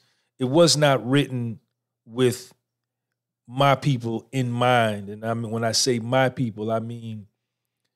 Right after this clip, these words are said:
the descendants of the slaves from America, not the Caribbean,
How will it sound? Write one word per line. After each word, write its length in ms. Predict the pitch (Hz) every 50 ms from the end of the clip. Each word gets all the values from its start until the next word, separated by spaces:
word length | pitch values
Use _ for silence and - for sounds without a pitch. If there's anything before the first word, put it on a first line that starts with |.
| _ _ _ _ _ _ _ _ _
the 80 | -
descendants 640 | 110 107 117 113 - - - 151 147 143 139 123 -
of 140 | 135 120 110
the 60 | 113
slaves 920 | 107 - - - 131 139 139 139 135 131 127 120 113 107 - - - - - _ _ _
from 240 | - - 117 113 110
America, 680 | 107 110 117 131 139 127 117 110 - - - 101 90 _ _ _ _ _ _ _ _ _ _ _ _ _ _ _ _ -
not 200 | 113 117 117 117
the 60 | 117
Caribbean, 1040 | - - 147 139 139 143 147 135 131 139 139 135 131 127 127 127 123 123 120 120